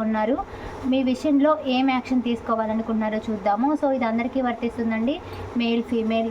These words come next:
మ్యారీడ్, అన్‌మ్యారీడ్, లవర్, సీక్రెట్ క్రష్, థర్డ్ పార్టీ సిచ్యువేషన్‌లో ఉన్న, separation, no contact and blocked సిచ్యువేషన్‌లో ఉన్న, కాంటాక్ట్‌లో ఉండి కూడా సరిగా మాట్లాడుకోపోతున్నా, సైలెంట్ ట్రీట్మెంట్ ఇస్తున్నా, తక్కువగా మాట్లాడుతున్నా, బ్లాక్ వే-, బ్లాక్ సిచ్యువేషన్‌లో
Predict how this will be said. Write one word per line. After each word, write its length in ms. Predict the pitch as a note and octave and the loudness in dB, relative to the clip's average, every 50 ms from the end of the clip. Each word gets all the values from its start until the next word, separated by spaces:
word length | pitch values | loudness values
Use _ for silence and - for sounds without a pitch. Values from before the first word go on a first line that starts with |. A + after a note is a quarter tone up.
| A3 A3 | -2 -2
మ్యారీడ్, 320 | G#3 G#3+ G#3+ A3+ A3+ A3+ G#3+ | -2 0 0 -2 0 0 0
అన్‌మ్యారీడ్, 440 | G#3 G#3 G#3 G#3+ G#3+ G#3+ A3 G#3+ G#3+ G#3 | 0 0 0 0 0 0 -2 -2 0 0
లవర్, 280 | G3+ G3+ G#3 G#3 G#3 - - | 0 2 2 2 0 0 -2
సీక్రెట్ 300 | A3 G3+ G#3+ G#3 G3+ G#3+ - | -2 -2 -2 -4 -4 -4 -2
క్రష్, 240 | G#3 G#3 G#3 - - - | -2 -2 -2 -4 -6 -6
థర్డ్ 240 | - G#3+ G#3 G3+ - G#3+ | -4 -2 -2 -2 -2 -2
పార్టీ 160 | G#3 - G#3+ A3 | -4 -2 -4 -6
సిచ్యువేషన్‌లో 540 | G3+ - - G#3 G#3 - - G#3 G3 G3+ G3 G#3 | -6 -6 -6 -6 -6 -4 -4 -4 -2 -2 -2 -2
ఉన్న, 100 | G3+ G3+ G3+ G#3 G#3 - - - - - - - - - | -2 -4 -4 -6 -6 -8 -12 -14 -14 -14 -14 -14 -8 -4
separation, 640 | C4 A#3 A3+ A#3 B3+ B3+ C4+ C4+ C4 - - B3+ B3+ B3+ B3 A#3+ | -4 -4 -2 -2 0 0 0 0 -2 -2 0 0 2 2 2 2
no 80 | A3+ A3+ A3+ - A#3+ | 2 0 0 0 0
contact 460 | A3+ A3 A3 A3 - A3+ A3+ A3+ - A3+ | 0 0 0 0 0 0 -2 0 -2 -2
and 120 | G#3+ A3 G#3+ G#3 G#3+ | -2 -2 -2 -2 -2
blocked 320 | G#3+ G#3+ A3+ A3+ C4 A3+ - | -2 0 0 -2 -2 -4 -4
సిచ్యువేషన్‌లో 580 | B3 - - B3 A#3+ A#3 A3+ - A3+ A3 A3+ G#3+ G#3 G3+ | -4 -6 -4 -2 -2 -2 -2 -2 0 0 0 0 0 0
ఉన్న, 140 | G#3 G#3+ B3 D4+ F4 - - - - - - - - - | -2 -2 -2 -2 -4 -6 -10 -12 -10 -10 -10 -6 -2 0
కాంటాక్ట్‌లో 520 | B3+ B3 B3+ C4 B3 C#4 C#4 C#4 C#4+ C#4+ C#4 B3+ | 0 2 2 2 2 0 2 2 2 2 4 4
ఉండి 160 | A#3 A3+ A#3 A#3 - | 4 2 2 2 0
కూడా 180 | C4 A#3+ B3 B3 - | 0 0 0 0 0
సరిగా 300 | A#3+ A3 A3 A3+ A3+ A3+ A3 A3 | 0 -2 0 0 0 0 0 0
మాట్లాడుకోపోతున్నా, 800 | G#3 G3+ G3 G#3+ G#3+ G#3+ G#3+ G#3 - G#3 G#3 G3+ G#3 G#3 G#3 G3+ G#3 G#3 - | 0 0 0 -2 -2 0 -2 -2 0 0 -2 -2 -2 -4 -2 -2 -2 -2 0
సైలెంట్ 300 | G#3+ G3+ G#3 G#3+ A3 A3 | 0 0 0 0 -2 -2
ట్రీట్మెంట్ 360 | A3+ A3 - A3+ G#3+ A3 G#3+ A3 | -2 -2 -2 -2 -2 -2 -2 -4
ఇస్తున్నా, 380 | G#3+ - - A3+ G#3 G#3 G3 F#3+ G3 G#3 G3+ G#3 | -6 -6 -6 -6 -4 -4 -2 -4 -4 -4 -4 -4
తక్కువగా 360 | G3+ - - A#3 A#3 A#3 A3+ A3+ A3 | -6 -4 -4 -2 0 0 0 0 0
మాట్లాడుతున్నా, 580 | G#3+ G3+ - G#3 G3+ F#3+ G3 - G3+ G3+ G3+ G#3+ A3+ A3+ - - - - - - - - - A#3 | -2 -2 -2 -2 -2 -2 -4 -6 -4 -4 -4 -4 -4 -6 -10 -12 -12 -10 -10 -10 -10 -6 -2 0
బ్లాక్ 300 | A#3 A3+ A3 A3+ A3+ - - A3+ | 0 2 0 0 -2 -4 -4 -2
వే-, 140 | A3+ A3 - A3+ A3+ | -2 -2 -4 -2 -2
బ్లాక్ 280 | A3+ A3 A3 A3 A3 - A#3 - | 0 0 0 0 -2 -4 -4 -4
సిచ్యువేషన్‌లో 520 | B3 A3 - - A3+ A3 - A3 G#3 G#3 | -6 -6 -4 -4 -6 -4 -4 -2 -2 -2